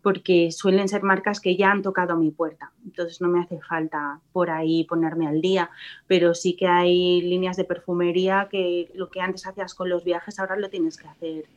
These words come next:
online, ¿no? El oler. Y, y antes igual te dabas un paseo y ya solo con los tester, pum, pum, pum, sabías seleccionar. Y ahora es una locura, porque como quieras hacer un poco de campo de estudio, pues tienes que invertir en ello, lo cual está muy bien también,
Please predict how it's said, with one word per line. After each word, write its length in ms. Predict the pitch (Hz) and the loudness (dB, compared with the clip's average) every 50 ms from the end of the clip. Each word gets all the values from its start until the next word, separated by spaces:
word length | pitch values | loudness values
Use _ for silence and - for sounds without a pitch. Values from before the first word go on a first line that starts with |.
| _ _ _ - _ _ - | _ _ _ -20 _ _ -8
online, 460 | - 165 160 160 165 175 175 170 160 | -2 0 4 4 6 6 6 4 4
¿no? 340 | 156 151 165 196 240 285 311 | 2 2 0 -2 -4 -6 -10
El 380 | 240 175 170 170 160 156 160 - - | -10 -8 -6 -4 -4 -4 -4 -6 -6
oler. 380 | - 165 165 185 190 175 170 _ _ _ _ _ | -6 -2 0 2 2 0 -2 _ _ _ _ _
Y, 120 | - 175 180 - - | -6 -4 -4 -4 0
y 120 | 190 185 | 0 0
antes 380 | 185 190 190 208 202 - - _ _ - | 0 0 -2 -4 -10 -10 -18 _ _ -2
igual 240 | 196 180 190 185 | 0 0 0 2
te 80 | 190 196 | 2 0
dabas 240 | 185 185 196 190 - | 0 0 -2 -2 -4
un 120 | 208 196 190 | -4 -2 -2
paseo 420 | 196 190 - - 208 196 202 208 | -2 -4 -4 -2 -2 -2 -2 -2
y 60 | 202 | -2
ya 100 | 190 190 | -2 -2
solo 220 | 190 - 196 190 185 | -2 0 -2 -2 0
con 100 | 190 185 | 0 0
los 160 | 185 185 - | 0 -2 -2
tester, 420 | - 202 202 - - 220 220 226 226 | -4 -6 -6 -4 -4 -4 -4 -4 -4
pum, 180 | - 202 190 190 | -4 -4 -4 -2
pum, 180 | 202 190 190 | -4 -4 -2
pum, 160 | 190 190 190 | -2 -2 -4
sabías 440 | 190 - 170 175 180 180 180 180 - _ - - - - - | -4 -2 0 2 2 2 2 -2 -6 _ -20 -20 -20 -20 -10
seleccionar. 760 | - - 196 190 190 190 - - 175 170 190 196 202 190 180 | 0 4 6 6 6 4 2 0 0 2 4 4 4 4 2
Y 40 | 175 | 2
ahora 640 | 170 170 170 175 175 170 175 185 180 170 165 - - | 0 2 2 4 4 4 4 2 0 -2 -4 -6 -10
es 180 | - 190 - 190 | -14 -14 -10 -8
una 140 | 196 190 190 | -6 -6 -4
locura, 440 | 185 170 - - 220 226 196 175 - | -4 -6 -4 -2 -2 -2 -2 -2 -10
porque 300 | - 151 - 175 170 - | -14 -20 -16 -16 -14 -12
como 260 | - 170 175 170 165 | -10 -10 -10 -10 -8
quieras 280 | - 180 175 180 185 | -8 -6 -6 -6 -8
hacer 200 | 190 185 - 202 | -10 -12 -10 -8
un 60 | 196 196 | -8 -6
poco 260 | - 196 190 - 190 | -6 -8 -6 -4 -4
de 200 | 180 180 180 180 | -2 -2 -4 -2
campo 360 | - 185 180 190 190 190 196 | 0 2 2 2 0 -2 -2
de 100 | 190 185 | -2 -2
estudio, 600 | 180 - - 202 196 202 214 220 220 220 226 226 220 | -4 -4 -6 -4 -2 2 2 2 2 2 0 0 0
pues 240 | 196 196 175 - _ _ | -2 -6 -6 -6 _ _
tienes 300 | - 190 196 196 190 190 | -2 0 0 0 -4 -6
que 160 | - 175 165 | -4 -2 0
invertir 500 | 160 165 165 165 160 156 156 - 156 151 | 0 0 0 0 -2 -4 -4 -6 -6 -4
en 120 | 151 156 180 | -2 -2 -4
ello, 180 | 196 190 - | -4 -4 -6
lo 80 | - - | -6 -4
cual 120 | - 175 202 | -2 -2 -2
está 180 | 208 - 220 | -2 -2 -2
muy 160 | 196 175 160 156 | 0 2 2 2
bien 180 | 147 165 151 - | 2 2 0 2
también, 480 | - 101 104 339 202 202 - - - | 0 0 2 4 2 2 2 0 -6